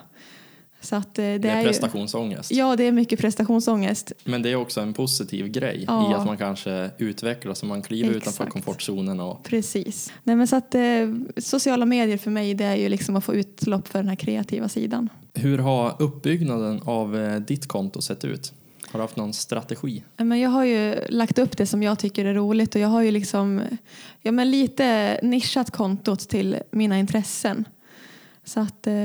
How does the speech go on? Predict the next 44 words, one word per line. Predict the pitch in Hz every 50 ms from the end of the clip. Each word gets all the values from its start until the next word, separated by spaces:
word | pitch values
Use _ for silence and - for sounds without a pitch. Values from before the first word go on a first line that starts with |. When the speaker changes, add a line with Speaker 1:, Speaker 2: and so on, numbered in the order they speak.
| 208 208 214
Speaker 1:
det | 214 226
är | 226 240 247 240
väl | 226 214 214 226 220 208 - - - - -
Speaker 2:
Ja, | 135
för | 226 233
det | 240 147
är |
inte | 143 135
Speaker 1:
som | 220
Speaker 2:
så | 220 226
Speaker 1:
är | 185
Speaker 2:
mycket | 156 135 - -
privatliv. | 135 131 127 127 120 120 - - 113 92 - - - - - - - _
Speaker 1:
Nej, | - 254 262 269 277 285 311 294 - - - - -
utan | - 254 - 262 262
jag | 269 269
Speaker 2:
Eh, |
Speaker 1:
har | 277 269
ju | 269
Speaker 2:
typ | 170 165 - -
ingenting. | 147 143 139 135 135 135 - 262
Speaker 1:
Nej, | 262 285 294 302 339 339 - - - - - - - -
så | - 240
att | 220
det | - 233
är | 247
ju | 285 285
många | 247 226 208 214 226
som | - 208
skriver | 208 - 233 233 240 214 196 196 202
liksom, | 202 220 - 214
"Men | 226 226 226
Emelie, | 247 247 247 247 247 233
vem | 254 240
är | 262 269 294 277
du | 220 214
egentligen?" | 226 240 277 320 269 - - 208 196 208 233
Speaker 2:
Ja, | 127 123 127 143 135
det | 127 135
är |
ingen | 135 135 131 131
som | 131 -
vet. | 127 135 - -
Speaker 1:
Nej, | 240 254 262 262 269 269 269 294 269